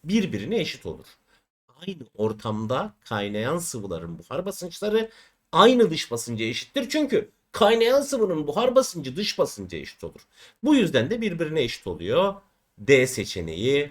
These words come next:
arkadaşlar doğru. Kesin doğru.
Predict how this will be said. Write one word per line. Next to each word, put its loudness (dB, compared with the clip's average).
arkadaşlar -8
doğru. -2
Kesin -8
doğru. -10